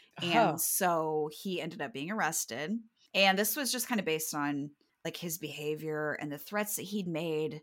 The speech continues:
Speaker 2: leading up to her disappearance. Like, they were kind of banking on that a lot. So he was indicted on second degree murder, but this ended up being dismissed by a judge because most of the testimony that was leading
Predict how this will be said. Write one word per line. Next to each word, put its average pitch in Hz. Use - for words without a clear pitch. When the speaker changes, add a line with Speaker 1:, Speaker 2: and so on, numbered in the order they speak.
Speaker 2:
leading 160
up -
to -
her 208
disappearance. 240
Like, -
they 151
were 151
kind 160
of 147
banking 147
on 156
that 151
a 156
lot. 156
So 208
he 208
was 254
indicted 170
on 160
second -
degree 208
murder, 131
but 175
this 190
ended 240
up 240
being 196
dismissed 170
by 156
a 156
judge 131
because 160
most 170
of 220
the 208
testimony 156
that 139
was 151
leading 151